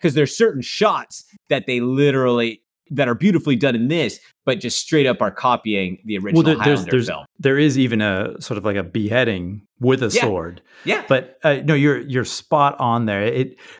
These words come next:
Speaker 2: the, you know, I, I, we've talked about this before, how I don't like to compare a film to other films necessarily that are cross-cultural so that our, our audience can understand it better.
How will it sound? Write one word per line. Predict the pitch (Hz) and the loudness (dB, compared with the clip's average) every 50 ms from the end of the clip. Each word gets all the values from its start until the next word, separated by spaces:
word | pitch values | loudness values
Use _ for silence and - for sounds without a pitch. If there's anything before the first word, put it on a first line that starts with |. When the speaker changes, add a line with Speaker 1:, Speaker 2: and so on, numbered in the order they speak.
| _ _ | _ _
Speaker 2:
the, | - 135 135 123 117 113 110 110 - _ _ _ _ _ _ _ _ _ _ _ _ _ _ _ _ _ _ _ _ _ _ | 0 2 2 4 2 2 0 -2 -6 _ _ _ _ _ _ _ _ _ _ _ _ _ _ _ _ _ _ _ _ _ _
you | - 143 120 131 | -10 -4 0 2
know, | 135 127 120 | 4 4 4
I, | 120 117 120 127 | 4 4 2 0
I, | - 120 | 0 0
we've | 120 131 127 | -2 -2 -2
talked | 123 127 127 110 | 0 -2 -2 2
about | 113 113 110 | 2 0 0
this | - 110 | 0 -4
before, | - - 104 - - 135 110 | -2 -4 -4 -2 0 0 0
how | - - 104 | 2 2 2
I | 101 98 | 0 2
don't | 98 117 107 - | 2 2 0 2
like | 101 101 95 - | -2 -2 -4 -2
to | - 101 92 92 90 | -2 0 0 0 0
compare | - - - 107 95 - - 104 110 110 107 104 104 98 95 92 92 - - - - - - _ _ _ | -2 -4 -6 -6 -6 -6 -4 0 2 4 4 4 4 4 2 0 0 -4 -14 -20 -20 -20 -20 _ _ _
a | 117 107 | -2 -2
film | - - - 131 117 110 101 101 98 95 92 92 90 92 _ _ _ _ _ | -2 0 0 2 2 4 2 2 0 0 -2 -4 -6 -10 _ _ _ _ _
to | - - 143 127 | -2 2 2 4
other | 110 104 107 98 | 4 4 2 0
films | - - 127 117 107 104 95 92 | 0 0 2 2 2 0 0 0
necessarily | 113 98 101 95 - - 113 104 98 | -2 -2 -2 -4 -2 0 2 2 4
that | 101 95 92 | 2 2 0
are | 87 | -2
cross-cultural | - - 113 98 90 - - - 117 107 101 - - 107 95 | 0 0 0 0 0 -4 -2 0 0 0 0 0 -4 -4 -4
so | - - 101 | -4 -2 -2
that | 98 92 92 | 0 2 2
our, | 90 - - | 2 0 0
our | - 95 90 | -2 -2 0
audience | 92 98 98 98 95 92 - | 2 2 2 2 0 -2 -4
can | - 104 98 | -4 -2 -2
understand | 95 90 85 - - - 120 110 107 | -2 -2 -4 -6 -4 -2 -2 0 0
it | 95 - | -2 0
better. | - 98 90 90 87 87 | -2 -2 -2 0 -2 -4